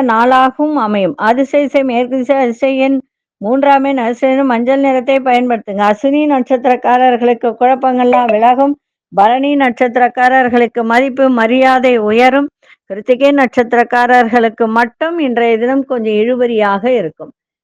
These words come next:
இந்த நாள் இனிய நாளாக இருக்க வாழ்த்துக்கள். நன்றி, வணக்கம். யோக பிருந்தாவின் வாழ்த்துக்கள். அன்பார்ந்த ரிஷபராசி நேயர்களே, ரிஷபராசி நேயர்களுக்கு இன்றைய தினம் வேலையில் விவேகத்தோடு செயல்பட வேண்டியது அவசியம்.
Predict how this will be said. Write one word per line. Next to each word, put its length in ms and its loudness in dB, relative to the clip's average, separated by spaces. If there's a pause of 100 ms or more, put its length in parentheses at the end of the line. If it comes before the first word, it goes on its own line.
(140)
இந்த 280 -2
நாள் 360 0
இனிய 340 -2
நாளாக 460 -2
இருக்க 300 -2
வாழ்த்துக்கள். 680 -2
நன்றி, 480 -2
வணக்கம். 680 -2
யோக 280 0
பிருந்தாவின் 680 0
வாழ்த்துக்கள். 640 -2 (680)
அன்பார்ந்த 640 0
ரிஷபராசி 840 0
நேயர்களே, 680 -2 (580)
ரிஷபராசி 800 0 (120)
நேயர்களுக்கு 840 0 (120)
இன்றைய 520 2
தினம் 340 -2 (640)
வேலையில் 640 0
விவேகத்தோடு 800 2
செயல்பட 480 2
வேண்டியது 360 2
அவசியம். 460 0